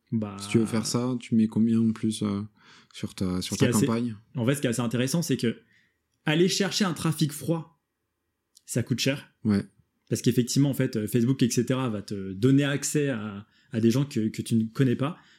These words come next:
Speaker 1: Par contre, effectivement, réchauffer une audience, euh, connue, bah, c'est pas, c'est pas si cher que ça.
Speaker 2: Ouais,
Speaker 1: Sur
Speaker 2: tu fais
Speaker 1: Facebook,
Speaker 2: de
Speaker 1: on
Speaker 2: la
Speaker 1: met cinq euros,
Speaker 2: notoriété.
Speaker 1: toi.
Speaker 2: Ouais.
Speaker 1: Et, euh,
Speaker 2: Ok.
Speaker 1: sur, sur LinkedIn, tu vois, tu vas mettre, euh, dix, vingt euros, ça va suffire.
Speaker 2: Par jour ?
Speaker 1: Ouais.
Speaker 2: Ouais. Ouais, ça va. C'est des campagnes de notoriété, pas beaucoup de, enfin,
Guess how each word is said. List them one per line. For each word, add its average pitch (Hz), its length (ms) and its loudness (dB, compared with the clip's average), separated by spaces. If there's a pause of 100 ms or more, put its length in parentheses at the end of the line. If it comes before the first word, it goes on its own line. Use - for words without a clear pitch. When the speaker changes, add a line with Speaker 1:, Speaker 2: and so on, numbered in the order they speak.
Speaker 1:
Par 131 100 0
contre, 147 180 2
effectivement, 135 320 2
réchauffer 160 440 2
une 139 80 4
audience, 135 340 0
euh, 113 80 0
connue, 139 460 2 (640)
bah, 120 120 0
c'est 120 160 2
pas, 131 120 -2
c'est - 360 -6
pas 139 120 -2
si 139 120 -4
cher 131 160 -4
que - 80 -2
ça. 120 120 2
Speaker 2:
Ouais, 120 40 0
Speaker 1:
Sur 113 140 2
Speaker 2:
tu - 40 -4
fais 139 80 4
Speaker 1:
Facebook, 135 160 4
Speaker 2:
de 208 40 6
Speaker 1:
on - 40 6
Speaker 2:
la 131 40 6
Speaker 1:
met 127 60 4
cinq - 160 2
euros, - 160 4
Speaker 2:
notoriété. 113 260 0 (300)
Speaker 1:
toi. 113 100 0
Speaker 2:
Ouais. 113 60 0 (800)
Speaker 1:
Et, 113 180 0
euh, 110 100 4
Speaker 2:
Ok. 110 100 0
Speaker 1:
sur, 120 300 0
sur 123 140 -2
LinkedIn, 117 280 4
tu - 80 -12
vois, - 160 -10
tu - 120 -16
vas 107 60 -6
mettre, 110 220 -8
euh, 98 100 -14 (320)
dix, 113 220 0
vingt 113 100 0
euros, 123 160 0
ça 131 120 -10
va 98 60 -12
suffire. 139 200 -12 (300)
Speaker 2:
Par 113 120 0
jour ? 123 180 -2 (400)
Speaker 1:
Ouais. 117 100 -10 (1040)
Speaker 2:
Ouais. 95 180 0 (300)
Ouais, 95 140 -2
ça 95 160 -4
va. 95 280 -4
C'est - 260 -4
des 110 120 2
campagnes 107 300 0
de 104 40 4
notoriété, 107 640 0
pas 117 220 -4
beaucoup 110 260 0
de, 104 160 0
enfin, 98 440 0